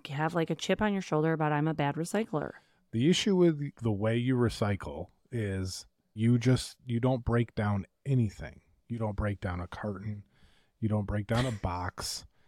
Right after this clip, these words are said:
Speaker 2: You either leave it out on the countertop or you, maybe worse, I don't know, you open the door to this, like, laundry room and just chuck it in there. And then it's, like, over, you know, overheaping. And then, you know,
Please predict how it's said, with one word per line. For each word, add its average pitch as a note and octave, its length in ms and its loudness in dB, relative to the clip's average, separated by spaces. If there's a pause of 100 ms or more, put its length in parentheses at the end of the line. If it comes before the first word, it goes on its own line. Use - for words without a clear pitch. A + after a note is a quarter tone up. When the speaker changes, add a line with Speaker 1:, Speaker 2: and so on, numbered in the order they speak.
(120)
Speaker 2:
You A2+ 160 6
either G#2 360 4
leave A#2+ 440 4
it B2 80 8
out A2+ 240 8
on A2+ 100 8
the A#2 80 8
countertop G2+ 680 0
or A2 220 0
you, G2+ 460 2 (200)
maybe G#2 420 2
worse, F#2 360 -2
I F#2+ 120 -2
don't F2 140 0
know, F2+ 200 0
you G2+ 220 0
open A2+ 260 2
the A2+ 80 2
door G2+ 300 -2
to G2+ 80 -2
this, G2 280 -6
like, F#2+ 240 -2 (140)
laundry G#2 400 0
room F#2+ 180 -2
and G2+ 140 -4
just - 220 -6 (160)
chuck - 400 -2
it G#2 100 2
in F2 120 -4
there. E2+ 340 -8 (400)
And B2 180 8
then A#2+ 160 6
it's, A2+ 220 2
like, A2+ 240 4
over, G#2+ 420 0 (380)
you A#2+ 100 4
know, G#2 100 4
overheaping. G#2+ 1000 4 (560)
And A#2+ 160 2
then, A#2 320 2 (400)
you D#3+ 140 -2
know, D#3+ 200 -2